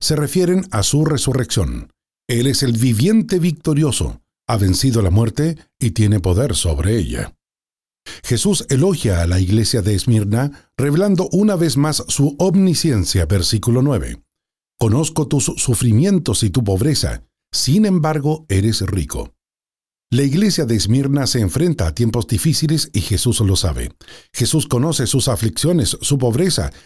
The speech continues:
las calumnias contra ellos. A pesar de eso, su riqueza está en las riquezas espirituales, como la comunión y la paz con Cristo y la alegría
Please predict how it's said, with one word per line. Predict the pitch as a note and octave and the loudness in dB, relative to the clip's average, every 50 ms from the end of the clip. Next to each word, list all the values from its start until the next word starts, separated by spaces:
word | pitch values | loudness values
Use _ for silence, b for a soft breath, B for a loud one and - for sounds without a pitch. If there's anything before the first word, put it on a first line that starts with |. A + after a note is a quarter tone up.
| B B | B B
las | A#2 C3+ C3 - | -2 -2 -2 -2
calumnias | - - C3 B2 C#3 A3 A3+ G#3+ F3 B2+ G2 - | -4 -2 -2 0 2 2 4 4 4 2 2 0
contra | - B2+ A2+ G2 - A2+ A#2 B2+ | 0 -2 -2 0 0 0 0 0
ellos. | C3+ A#2 - C2+ - - - - - _ _ _ _ _ _ _ | 0 -2 -2 -4 -6 -6 -8 -10 -14 _ _ _ _ _ _ _
A | - A2 | -6 -4
pesar | F2 G#2 F2+ - G2+ F#2+ | -2 -2 0 0 0 0
de | F#2+ A2+ B2 | 0 0 0
eso, | C3 - E3+ F#3 - - B B B B | 0 0 -2 -2 -4 -6 B B B B
su | - - C3 | -4 -2 0
riqueza | - G#2+ G2 - - D3+ - - C#3 | 0 0 0 0 0 -2 -2 -2 -2
está | A2+ - - C3 | -2 -2 -2 -2
en | C3 B2+ | 0 0
las | B2+ A#2+ - | 0 0 0
riquezas | A2+ G2+ G#2+ G2 - D3+ C#3 - C3+ B2 - | 0 -2 -2 -2 -2 -2 -2 -2 -2 -2 -2
espirituales, | C3 A2+ - - - A#2 G#2+ G2 F#2+ E3 F3 C#3+ G#2 F2 D2+ - - - B B B | -2 -4 -2 -2 0 0 0 0 0 0 0 0 0 0 -2 -4 -6 -8 B B B
como | B D3+ C3+ B2 B2 | B 0 0 2 2
la | A#2 A2 G2+ | 2 0 0
comunión | - A2+ G2+ F#2+ F2+ G#2+ D#3 F#3+ F3 D#3 - | 0 2 2 4 4 4 2 2 0 -2 -2
y | - A2 | -2 0
la | G2+ F#2 F2+ | 0 0 0
paz | C3 B2+ A#2 - | 0 -2 -2 0
con | - B2 G#2 F2+ | 0 0 0 0
Cristo | - C#3+ G#3 F#3 - - - F#2 D#2+ B B B B B | 0 0 0 0 0 0 -2 -2 -4 B B B B B
y | B2 A2 | 0 2
la | G#2+ G#2 G#2+ | 2 2 2
alegría | G#2 F#2+ F#2+ F2 E2+ B2 G#3 A3 D#3+ F2+ E2 | 2 2 0 0 2 2 2 2 2 0 -2